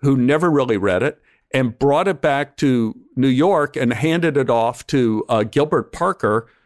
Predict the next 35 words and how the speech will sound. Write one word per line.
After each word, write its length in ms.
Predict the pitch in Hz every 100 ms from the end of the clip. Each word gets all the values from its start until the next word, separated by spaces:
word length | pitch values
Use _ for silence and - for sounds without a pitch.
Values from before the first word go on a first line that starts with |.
| _
who 300 | 147 123 113
happened 400 | - 156 - 175
to 60 |
be 180 | - 135
an 120 | 117 -
agent 480 | 139 165 - 127 113 - -
of 420 | 110 104 98 - -
Lillian 440 | 117 131 143 123
Hellman, 420 | 117 120 120 113
Tennessee 440 | 113 139 127 - 117
Williams, 520 | 110 107 107 107 - - -
Mark 300 | - 127 139
Medoff, 440 | 131 120 104 92 92
some 200 | - 135
of 40 |
the 60 | 117
great 340 | - 127 120 -
writers 460 | 113 107 110 107
in 100 | 127
America. 380 | 120 147 175 - - - -
And 100 | 135
he 100 | 143
read 460 | 117 117 151 208 185
the 80 | 202
play 480 | - 147 117 107 127 _ _ _ -
on 200 | 135 139
the 100 | 120
stack 520 | - - 156 165 -
of, 320 | 143 123 104 -
of 200 | 127 110
plays 520 | - 165 147 107 117 - _ -
and 340 | 131 123 117 - _ -
go, 360 | 123 107 101 _
"Oh 120 | 139
my" 260 | 180 95 73